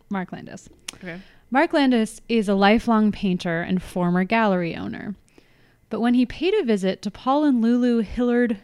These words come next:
Speaker 1: University Art Museum in Lafayette, Louisiana, he seemed like a character sprung from a Southern Gothic novel.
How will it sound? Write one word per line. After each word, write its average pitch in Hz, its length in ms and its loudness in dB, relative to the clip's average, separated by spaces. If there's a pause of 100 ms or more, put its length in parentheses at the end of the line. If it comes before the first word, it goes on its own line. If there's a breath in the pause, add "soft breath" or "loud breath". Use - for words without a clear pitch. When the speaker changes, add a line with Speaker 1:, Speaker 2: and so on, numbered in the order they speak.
Speaker 1:
University 214 640 -2
Art 208 200 0
Museum 190 600 -2
in 185 160 0
Lafayette, 202 760 0
Louisiana, 190 840 -2 (1120 soft breath)
he - 180 -6
seemed 220 360 0
like 214 160 0
a 214 40 0
character 214 500 -2
sprung 226 480 0
from 214 220 0
a 202 60 2
Southern 202 400 0
Gothic 175 500 -8
novel. - 420 -12